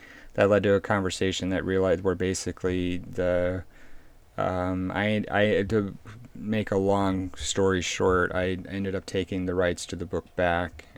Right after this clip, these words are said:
Um, and I published it myself in sort of a fit of rage that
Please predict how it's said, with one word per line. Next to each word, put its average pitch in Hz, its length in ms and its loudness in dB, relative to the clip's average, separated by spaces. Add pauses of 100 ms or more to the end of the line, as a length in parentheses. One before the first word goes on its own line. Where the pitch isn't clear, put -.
Um, 98 540 -8 (880)
and 117 120 4
I 113 60 6
published 143 440 6
it 98 60 2
myself 107 440 2
in 101 60 -4
sort 98 180 0
of 92 60 0
a 92 60 -2
fit 98 220 -2
of 92 140 -2
rage 90 380 -2
that 90 300 -4